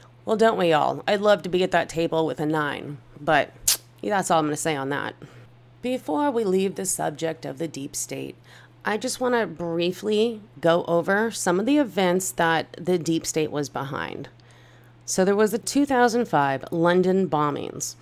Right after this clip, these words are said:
which was a series of coordinated attacks on London's public transit system during the morning rush hour, allegedly carried out by four Muslim suicide bombers. And there is evidence to suggest that, nope,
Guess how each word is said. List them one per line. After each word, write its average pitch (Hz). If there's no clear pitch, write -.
which 156
was 156
a 147
series 202
of -
coordinated 175
attacks 151
on 147
London's 202
public 160
transit 254
system 143
during 180
the 233
morning 156
rush 170
hour, 123
allegedly 175
carried 170
out 151
by 147
four 170
Muslim 156
suicide 147
bombers. -
And 196
there 220
is 220
evidence 185
to 170
suggest 160
that, 143
nope, 240